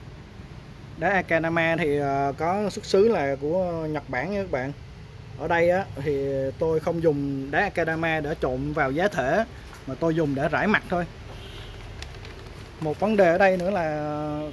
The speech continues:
cái đá này, ờ, ở Việt Nam mình á, nhập thì, ờ, cái đề xuất xứ Nhật Bản thật ra cũng là Trung Quốc sản xuất các bạn à.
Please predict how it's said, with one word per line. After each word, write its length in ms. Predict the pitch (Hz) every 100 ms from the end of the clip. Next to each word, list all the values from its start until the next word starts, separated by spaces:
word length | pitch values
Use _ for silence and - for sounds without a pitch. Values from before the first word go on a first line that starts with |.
| -
cái 80 | 202
đá 200 | 208 240
này, 280 | 190 147
ờ, 300 | 147 151 147 151 - - - - - - - - - - - - - - -
ở 80 | 170
Việt 160 | 151
Nam 220 | 180 175
mình 180 | 175 151
á, 140 | 170 180 - - - - 131 135 - - - - -
nhập 220 | 160 143 -
thì, 220 | 156 147
ờ, 180 | 151 147
cái 80 | 190
đề 160 | 165 147
xuất 140 | 226
xứ 100 | 226
Nhật 220 | 240 -
Bản 240 | 139 160 214
thật 140 | -
ra 140 | 165
cũng 160 | 151 185
là 60 | 156
Trung 160 | 165 175
Quốc 140 | 226
sản 120 | 156
xuất 140 | 185 220
các 100 | 185
bạn 180 | 135
à. 80 | 143